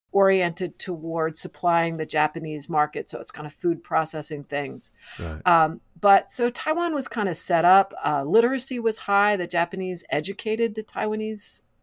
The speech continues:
Speaker 2: Mm-hmm.
Speaker 1: pretty well. So when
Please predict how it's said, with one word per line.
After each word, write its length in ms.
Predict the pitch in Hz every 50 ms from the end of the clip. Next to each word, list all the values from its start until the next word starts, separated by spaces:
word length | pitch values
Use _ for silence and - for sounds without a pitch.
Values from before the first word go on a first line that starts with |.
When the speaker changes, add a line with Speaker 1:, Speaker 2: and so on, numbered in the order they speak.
| _ _ -
Speaker 2:
Mm-hmm. 260 | 104 92 80 85 95
Speaker 1:
pretty 200 | 156 - 220 214
well. 420 | 208 202 202 202 202 101 202 202 - _ - - - - - - - -
So 500 | - - 247 247 240 233 233 233 233 - -
when 600 | 233 226 233 233 233 240 247 247 247 247 247 220